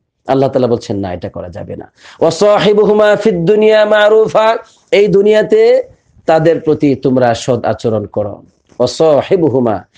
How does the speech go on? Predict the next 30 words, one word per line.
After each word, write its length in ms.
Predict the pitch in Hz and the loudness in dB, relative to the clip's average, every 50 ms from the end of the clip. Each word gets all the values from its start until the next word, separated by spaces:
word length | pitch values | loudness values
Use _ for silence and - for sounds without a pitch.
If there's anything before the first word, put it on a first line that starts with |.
| _ _ - | _ _ -4
মানে 180 | 120 127 131 127 | -2 -2 -2 -2
তাদের 440 | - 147 - 185 226 240 - - - _ - | -2 -2 0 0 0 -2 -2 -6 -14 _ -14
সাথী 380 | - - - 175 - - 214 | -10 -4 -4 -4 -2 0 0
হও 160 | 180 170 151 | 0 0 0
দুনিয়াতে, 480 | 135 131 143 139 135 123 117 - 117 107 | 0 0 0 0 0 -2 -2 -2 -4 -4
মারুফ, 480 | 107 120 123 120 127 165 190 180 127 - _ _ _ _ _ - 98 | -2 0 0 0 2 2 2 0 0 -4 _ _ _ _ _ -14 -8
ভালোভাবে। 560 | 101 131 139 131 120 117 101 90 95 - - _ _ _ _ | -4 -2 -2 0 0 -2 -2 -4 -6 -14 -16 _ _ _ _
সুবহানাল্লাহ। 760 | - - 113 98 - - 113 104 - - - - 101 90 _ _ _ _ _ _ _ _ _ _ _ _ _ _ _ _ _ _ - 131 | -14 -12 -12 -12 -12 -14 -14 -14 -16 -16 -20 -20 -20 -20 _ _ _ _ _ _ _ _ _ _ _ _ _ _ _ _ _ _ -6 -2
মানে 240 | 143 190 233 277 - - - - - | 0 2 2 0 0 -4 -10 -18 -12
সুন্দর 360 | - - 196 202 190 185 175 | -6 -2 -2 0 2 2 2
আচরণ 400 | 165 156 151 - 185 185 175 160 | 2 0 0 -2 -2 0 0 0
করতে 300 | - - 135 - - 143 | -2 -4 -6 -6 -4 -6
হবে, 420 | 120 127 120 110 113 - - 95 - _ _ _ _ _ _ - | -4 -4 -4 -4 -6 -8 -10 -14 -18 _ _ _ _ _ _ -2
তারা 240 | 165 170 185 180 | 0 0 2 0
আপনাকে 340 | 180 180 - 196 185 156 190 | 0 0 -2 -2 -2 0 0
শিরিক 340 | 180 - - 220 240 233 - | 0 0 2 2 0 0 0
করতে 240 | 226 226 226 - 214 | -2 -2 0 0 0
বললে 340 | 220 233 233 240 269 294 285 - - - _ _ _ _ _ | 2 2 2 2 2 0 0 -4 -10 -20 _ _ _ _ _
করবেন 340 | - 160 143 131 120 123 117 | -2 -2 -2 0 0 -2 -2
না, 220 | 113 107 92 87 - _ _ _ _ - | -2 -4 -8 -10 -14 _ _ _ _ -4
কিন্তু 320 | 151 135 - 131 113 - - _ - | -4 -4 -2 -4 -6 -6 -8 _ -10
খাবার 340 | - 143 123 131 127 104 95 | -6 -4 -2 -2 -2 -2 -4
দিতে 220 | 117 113 - 127 | -6 -6 -6 -6
হবে, 400 | 110 110 104 92 104 98 98 - - - - - _ _ _ _ - | -6 -6 -6 -6 -8 -10 -10 -12 -18 -20 -20 -20 _ _ _ _ -2
তারা 200 | 143 147 147 147 | 0 0 2 0
অসুস্থ 380 | 147 - - 175 - - - | 0 0 -2 -4 -4 -2 -2
হলে 200 | 160 147 139 135 | 0 0 0 -2
চিকিৎসা 460 | - - 156 139 170 160 - - 151 | -2 -4 -6 -4 -4 -4 -4 -4 -6
করতে 300 | - - 120 113 - 131 | -4 -4 -6 -8 -6 -8
হবে, 380 | 117 110 110 98 110 101 90 | -6 -6 -6 -6 -6 -8 -10